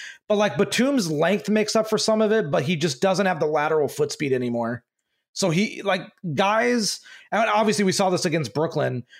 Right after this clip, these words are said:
but guys will hunt that matchup because that's, like, to them, the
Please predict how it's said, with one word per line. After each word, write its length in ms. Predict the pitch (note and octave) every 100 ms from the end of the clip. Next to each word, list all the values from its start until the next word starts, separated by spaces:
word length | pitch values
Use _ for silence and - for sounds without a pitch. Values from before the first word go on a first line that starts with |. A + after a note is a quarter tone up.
| _ _
but 200 | G#3 D3+
guys 320 | F#3+ G#3 B3
will 140 | A3 D#3+
hunt 260 | E3+ G3
that 220 | F3+ C#3+ C#3
matchup 460 | C3 C3 B2 A2 -
because 300 | - C#3+ D3+
that's, 220 | C#3 D3+ E3
like, 260 | C#3+ -
to 100 | -
them, 460 | C#3+ D3 E3+ E3 C#3+
the 180 | D3